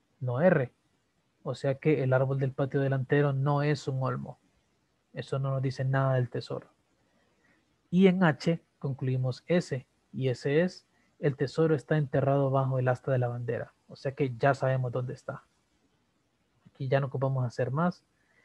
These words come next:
Está enterrado bajo el asta de la bandera. Esa debería ser la respuesta.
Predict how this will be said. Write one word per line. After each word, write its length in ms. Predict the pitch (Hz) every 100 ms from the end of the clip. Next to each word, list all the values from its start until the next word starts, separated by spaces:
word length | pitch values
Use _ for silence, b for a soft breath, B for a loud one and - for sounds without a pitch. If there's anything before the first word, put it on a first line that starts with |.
| _ -
Está 320 | 135 - 165
enterrado 500 | 151 - 139 139 139
bajo 220 | 135 127
el 100 | 127
asta 260 | 127 - 131
de 60 |
la 80 | 123
bandera. 400 | 120 127 143 147
Esa 280 | - 131 131
debería 300 | 123 123 120
ser 200 | - 123
la 80 | 117
respuesta. 560 | 117 - - - -